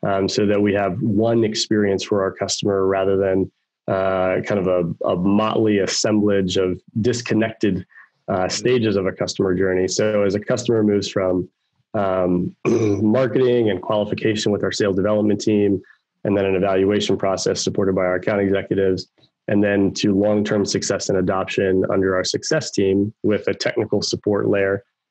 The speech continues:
uh, from our customer service representatives, uh, along the way. It creates a much more coherent, cohesive experience, which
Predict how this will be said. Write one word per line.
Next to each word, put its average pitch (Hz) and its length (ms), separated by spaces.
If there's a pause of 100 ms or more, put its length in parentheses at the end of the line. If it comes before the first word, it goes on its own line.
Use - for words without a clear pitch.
(220)
uh, 95 200
from 95 240
our 92 280
customer - 360
service 95 380
representatives, 92 720 (400)
uh, 101 80
along 101 340
the 95 80
way. 95 460 (100)
It - 160
creates 131 240
a 113 60
much 110 340
more 107 160
coherent, 104 640
cohesive 104 400
experience, 101 640
which - 260